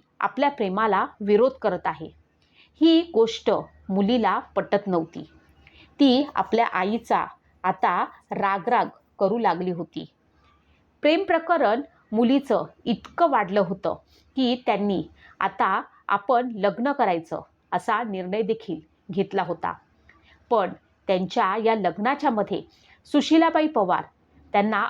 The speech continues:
अडथळा वाटत होत्या. सुशीलाबाईंच्या मोठ्या मुलाचं थोड्याच दिवसांमध्ये लग्न होतं. त्या लग्नाची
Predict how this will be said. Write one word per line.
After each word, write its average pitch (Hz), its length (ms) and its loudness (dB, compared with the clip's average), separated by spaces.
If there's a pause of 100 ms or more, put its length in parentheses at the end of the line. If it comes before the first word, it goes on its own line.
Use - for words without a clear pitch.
अडथळा 208 500 -2 (220)
वाटत 185 380 -4
होत्या. 170 280 -6 (880)
सुशीलाबाईंच्या 220 1000 2 (340)
मोठ्या 233 340 0
मुलाचं 214 480 2 (460)
थोड्याच 226 520 0
दिवसांमध्ये 196 800 -2 (380)
लग्न 202 280 0
होतं. 214 360 0 (920)
त्या 202 320 0 (260)
लग्नाची 208 680 -2